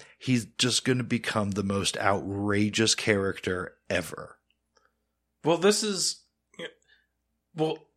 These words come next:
Speaker 2: now that he's on Honda Repsol, or he's on, now he's on a Repsol Honda, he has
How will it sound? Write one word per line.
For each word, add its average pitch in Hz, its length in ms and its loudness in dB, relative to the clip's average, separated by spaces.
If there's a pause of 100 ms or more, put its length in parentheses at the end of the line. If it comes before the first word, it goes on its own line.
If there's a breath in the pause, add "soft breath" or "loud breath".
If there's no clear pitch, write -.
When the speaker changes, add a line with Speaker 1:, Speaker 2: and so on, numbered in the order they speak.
(200)
Speaker 2:
now 156 320 2
that 196 160 2
he's 165 300 -4
on 147 580 2
Honda 131 800 -4 (120)
Repsol, 143 400 -2 (100)
or 120 80 -8
he's 123 140 -8
on, 131 140 -2
now 143 120 4
he's 139 120 2
on 139 120 0
a 127 40 -6
Repsol 123 420 -6
Honda, 127 460 -6 (1500)
he 160 240 -4
has 147 680 0